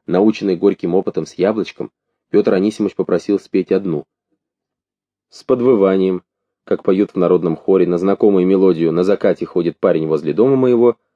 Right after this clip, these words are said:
коломенские проникновенно завели: «Я работала в колхозе, ах, заработала пятак, ах, пятаком прикрыла сзади, ах, а вперёд остался так, ах». «Нет,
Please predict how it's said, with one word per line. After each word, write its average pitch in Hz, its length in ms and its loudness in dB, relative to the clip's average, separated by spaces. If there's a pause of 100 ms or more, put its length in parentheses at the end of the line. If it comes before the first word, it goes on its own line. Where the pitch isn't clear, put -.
(260)
коломенские 143 600 2
проникновенно 107 600 2
завели: 90 460 -4 (320)
«Я 110 240 2
работала 151 520 2
в - 80 -10
колхозе, 107 760 0
ах, 131 340 -4 (420)
заработала 135 960 2
пятак, 87 480 -4
ах, 104 380 -2 (300)
пятаком 127 460 0
прикрыла 120 640 2 (240)
сзади, 85 760 -2
ах, 139 420 -2 (280)
а 113 120 0
вперёд 156 360 4
остался 113 560 0
так, 85 360 -2
ах». 123 360 -2 (920)
«Нет, 90 440 0